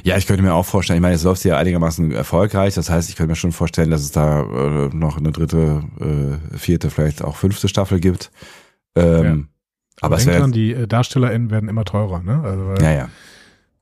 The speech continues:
Speaker 2: ne, diese
Speaker 1: Tritt-
Speaker 2: Verträge müssen verlängert werden und, äh, HauptdarstellerInnen haben, äh, die Angewohnheit zu sagen, ja gut, wenn ihr eure Serie weitermachen wollt, dann wahrscheinlich nicht ohne mich. Ne? Das
Speaker 1: <laughs>
Speaker 2: heißt, äh, die Preise werden,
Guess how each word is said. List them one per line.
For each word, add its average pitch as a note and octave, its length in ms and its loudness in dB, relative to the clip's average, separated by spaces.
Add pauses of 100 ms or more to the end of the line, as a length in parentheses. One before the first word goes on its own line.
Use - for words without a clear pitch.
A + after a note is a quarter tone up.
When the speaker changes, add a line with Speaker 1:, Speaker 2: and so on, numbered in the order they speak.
(100)
Speaker 2:
ne, B2 240 -2 (100)
diese F#2+ 200 0
Speaker 1:
Tritt- G2+ 320 -4
Speaker 2:
Verträge A#2 340 -2
müssen G2+ 200 2
verlängert A2+ 380 0
werden B2 280 2
und, G#2 240 -6
äh, G#2+ 240 2
HauptdarstellerInnen A2+ 1080 2
haben, A2 500 2
äh, G#2+ 220 2
die G2+ 120 0
Angewohnheit G#2+ 520 6
zu G#2+ 100 -2
sagen, G2+ 300 6
ja G2+ 120 6
gut, A2+ 360 -2
wenn G2 120 0
ihr G2 240 4 (100)
eure G2 220 2
Serie A2 280 4
weitermachen G2 460 2
wollt, G2+ 260 2
dann G2+ 120 0
wahrscheinlich G#2+ 400 -2
nicht A2 160 -4
ohne A#2+ 200 2
mich. A#2 280 0 (640)
Ne? A#2 200 4 (100)
Das G2+ 280 -4
Speaker 1:
<laughs> - 20 -8
Speaker 2:
heißt, G#2 340 0
äh, G#2 160 0
die G2 100 -4
Preise A2 380 2
werden, G#2+ 380 2